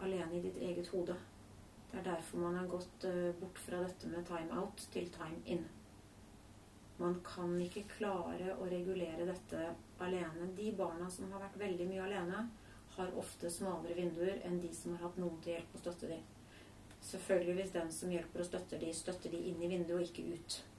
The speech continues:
Eh, det har jo litt med, altså, sånn, hvordan man gjør dette. For det handler om nærvær og en trygghet. Den voksne er trygg i sin måte å fu-, fungere på og formidle at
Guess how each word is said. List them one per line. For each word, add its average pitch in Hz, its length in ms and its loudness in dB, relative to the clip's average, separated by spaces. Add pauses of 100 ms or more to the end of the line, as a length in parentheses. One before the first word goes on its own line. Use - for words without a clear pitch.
(600)
Eh, 165 300 2
det 175 140 4
har 170 160 4
jo 170 60 8
litt 175 260 0
med, 160 760 -2
altså, 175 260 0
sånn, 160 300 -2
hvordan 160 360 -4
man 170 140 2
gjør 156 160 0
dette. - 300 -4 (580)
For - 80 -2
det 180 120 0
handler 175 380 0
om 208 160 2 (360)
nærvær 185 800 4
og 175 80 2
en 185 180 2
trygghet. 175 1000 -2 (260)
Den 185 200 0
voksne 175 600 0
er 190 140 0
trygg 175 360 0 (160)
i 185 60 -6
sin 180 320 0
måte 175 260 -2
å - 60 -4
fu-, 175 320 -6 (540)
fungere 185 420 2
på 202 80 2
og 196 160 2
formidle 175 380 2
at 202 100 -2